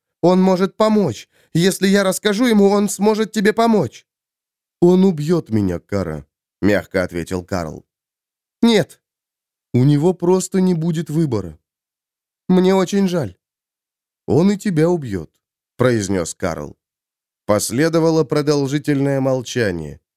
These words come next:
В главном зале зазвучал григорианский хорал. "О чем это ты?" спросила Кара. "Не будь дурой",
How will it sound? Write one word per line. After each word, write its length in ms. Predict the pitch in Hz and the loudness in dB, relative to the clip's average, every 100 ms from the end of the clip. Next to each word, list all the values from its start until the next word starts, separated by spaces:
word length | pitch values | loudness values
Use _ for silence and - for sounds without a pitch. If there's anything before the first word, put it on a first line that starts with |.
| _ - | _ -10
В 140 | 82 | -6
главном 540 | 80 107 113 104 110 95 | 0 2 2 0 -2 -2
зале 360 | 104 131 127 | 0 0 0
зазвучал 680 | 113 113 104 98 127 131 120 | -2 -4 -4 -4 0 0 0
григорианский 920 | 107 110 101 104 98 87 80 - 85 | -4 -2 -2 0 0 -2 -8 -10 -10
хорал. 540 | 80 92 87 78 - _ _ _ _ _ _ _ _ _ | -6 -6 -4 -8 -10 _ _ _ _ _ _ _ _ _
"О 180 | 180 185 | 0 0
чем 380 | 185 - 294 269 | -2 0 2 2
это 180 | - - | 0 -8
ты?" 300 | - 98 - _ - | -8 -10 -10 _ -16
спросила 600 | - 131 117 98 95 92 | -2 -2 0 -4 -4 -4
Кара. 400 | 104 80 73 - _ _ _ _ _ _ | -6 -8 -10 -20 _ _ _ _ _ _
"Не 200 | 165 214 | 2 2
будь 300 | 202 269 170 | 2 0 0
дурой", 540 | 131 147 120 92 76 | -4 0 0 -2 -8